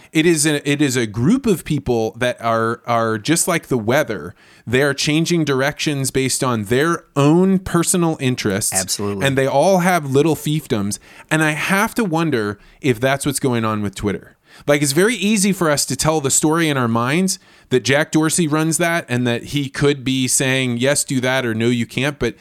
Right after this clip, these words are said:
Speaker 1: he'd have to be getting into millions of
Speaker 2: Yeah,
Speaker 1: lines
Speaker 2: yeah,
Speaker 1: of
Speaker 2: I, I don't
Speaker 1: codes and
Speaker 2: think
Speaker 1: all.
Speaker 2: it's, I don't think it's individuals like that. I think you, you might be onto something there. It'd be interesting to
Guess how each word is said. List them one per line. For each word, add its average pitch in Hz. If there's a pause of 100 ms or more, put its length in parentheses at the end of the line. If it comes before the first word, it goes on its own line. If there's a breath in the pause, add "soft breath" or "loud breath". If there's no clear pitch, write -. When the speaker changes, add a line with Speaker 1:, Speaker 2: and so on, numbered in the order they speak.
(140 loud breath)
Speaker 1:
he'd 233
have 208
to 196
be 170
getting 165
into 156
millions 151
of 127
Speaker 2:
Yeah, 185
Speaker 1:
lines 143
Speaker 2:
yeah, 120
Speaker 1:
of 143
Speaker 2:
I, 151
I 147
don't 143
Speaker 1:
codes 117
and 123
Speaker 2:
think 131
Speaker 1:
all. 165
Speaker 2:
it's, -
I 156
don't 143
think 120
it's 120
individuals 104
like 98
that. 101
I 117
think 175
you, 180
you 185
might 175
be 147
onto 156
something 104
there. 104
It'd 110
be 123 (1300 loud breath)
interesting 143
to 120